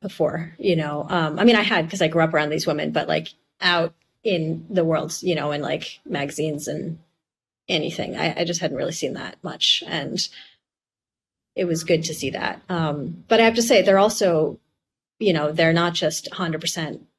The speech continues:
confident and comfortable. There's definitely vulner-, there's definitely vulnerability. There's definitely discomfort. Like, they, they definitely feel all these things. And it's, I, I think that's taught me a lot too, 'cause it's not about just completely feeling no fear or no discomfort or no vulnerability.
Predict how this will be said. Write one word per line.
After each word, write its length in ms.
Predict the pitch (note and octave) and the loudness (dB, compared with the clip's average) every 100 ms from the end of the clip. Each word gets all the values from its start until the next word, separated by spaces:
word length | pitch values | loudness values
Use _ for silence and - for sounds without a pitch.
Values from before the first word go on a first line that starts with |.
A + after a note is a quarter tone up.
| _ _ _ | _ _ _
confident 340 | F3 E3 E3+ - | -4 -4 -2 -4
and 80 | - | -4
comfortable. 400 | G#3 - E3+ D3 | -4 -4 -2 -2
There's 220 | D3+ - | -2 -2
definitely 400 | - D3+ E3+ E3 | 0 0 0 -2
vulner-, 320 | D#3+ D3+ D#3 - | 0 -2 -2 -6
there's 340 | E3 E3+ F3 E3+ | -4 -2 0 0
definitely 320 | F#3+ A3+ G3+ | 0 0 -2
vulnerability. 520 | F3 E3 D#3 E3+ E3 | 0 0 0 0 0
There's 180 | D#3 D#3+ | 0 -2
definitely 320 | E3 F3 E3+ | -4 -4 -4
discomfort. 640 | E3 E3 D#3+ D#3+ F#3+ A3+ A#3 - _ _ _ _ _ - | -4 -6 -6 -2 0 -2 -4 -16 _ _ _ _ _ -2
Like, 160 | E3+ | 0
they, 160 | E3+ E3 | 2 0
they 160 | E3+ | 2
definitely 400 | E3 E3 F3+ E3 | 2 0 0 -2
feel 280 | D#3+ E3+ D#3+ | -2 0 2
all 200 | E3 F3+ | 4 2
these 220 | G3 G#3 | 2 0
things. 380 | - G3 A3+ A#3+ | -2 -2 -2 -2
And 120 | G3 | 0
it's, 320 | F3+ E3+ - - | 0 -2 -10 -10
I, 220 | - F3 - | -4 -4 -4
I 40 | |
think 200 | F#3+ G3 | -2 0
that's 260 | E3+ F3+ - | 2 0 -2
taught 220 | G#3 F#3 | -4 -2
me 80 | G3 | -2
a 60 | |
lot 180 | F3+ - | 0 -2
too, 240 | - F#3 B3 | -2 -2 -2
'cause 160 | A3+ | -4
it's 160 | F3 - | -4 -2
not 180 | E3 E3+ | -2 -2
about 240 | D#3+ D#3+ | -2 -4
just 220 | E3 D#3+ | -4 -6
completely 580 | - E3 - F3 F3 E3 | -6 -8 -6 -4 -2 -2
feeling 640 | D#3+ E3+ E3 D#3+ D#3 D3 | 0 0 0 -2 -4 -8
no 260 | F#3 E3 D#3+ | -6 -2 -2
fear 600 | D#3+ E3+ E3 D3+ - F#3 | -2 -2 0 0 -2 -6
or 160 | E3+ E3 | -4 -2
no 220 | D#3+ D#3+ | 0 -2
discomfort 640 | E3 E3 - E3 - - - | -2 -6 -6 -6 -4 -6 -4
or 120 | E3 | -6
no 240 | D#3 D#3+ | -2 -2
vulnerability. 1000 | E3 D3+ D#3 E3 A#3+ G#3 E3 D#3+ E3 E3 | 0 -2 -4 2 4 4 4 2 0 -6